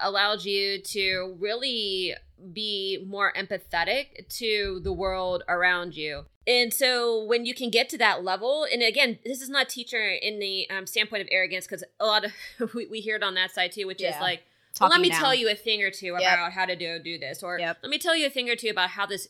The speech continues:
Speaker 1: used to work," or "how this always worked," or, you know, "We did this, like, you know, twenty years ago and it didn't work." So this is not the teacher we're talking about. The te-, kind of teacher we're talking about is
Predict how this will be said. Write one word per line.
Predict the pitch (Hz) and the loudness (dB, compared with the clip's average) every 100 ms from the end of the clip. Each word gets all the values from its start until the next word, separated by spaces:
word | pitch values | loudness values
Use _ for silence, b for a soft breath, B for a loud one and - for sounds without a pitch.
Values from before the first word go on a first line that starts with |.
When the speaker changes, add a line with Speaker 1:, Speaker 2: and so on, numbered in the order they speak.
| _ _ _ _ | _ _ _ _
Speaker 1:
used | 208 226 240 226 - | -6 -4 -2 -4 -6
to | 190 | -8
work," | 156 175 175 | -6 -6 -4
or | 180 175 | -2 2
"how | 214 | 2
this | 233 220 | 2 0
always | - 220 208 | -2 0 -2
worked," | 185 180 180 | -2 -6 -4
or, | 180 170 b b - | -6 -8 b b -2
you | |
know, | 226 | 0
"We | 220 | 0
did | 208 277 214 | 0 -4 2
this, | 226 208 - | 2 2 -2
like, | 196 190 185 | 0 0 0
you | 208 | 0
know, | 190 | 0
twenty | 185 226 214 208 | -2 -6 -6 0
years | 208 220 196 | 2 2 0
ago | 185 185 | -2 -2
and | 175 | -4
it | 170 | -6
didn't | 175 165 | -6 -8
work." | 165 160 | -12 -12
So | 196 | -8
this | 233 | -8
is | 269 | -4
not | 277 226 | -4 -4
the | |
teacher | 226 226 220 196 | -6 -10 -10 -8
we're | |
talking | 190 185 180 170 | -6 -6 -8 -8
about. | 170 170 | -8 -8
The | |
te-, | 180 240 | -10 -12
kind | 233 247 | -6 -4
of | 247 | -4
teacher | 247 226 202 | -6 -10 -8
we're | 180 | -8
talking | 214 185 202 | -6 -8 -8
about | 180 170 | -4 -4
is | 165 170 | -4 -8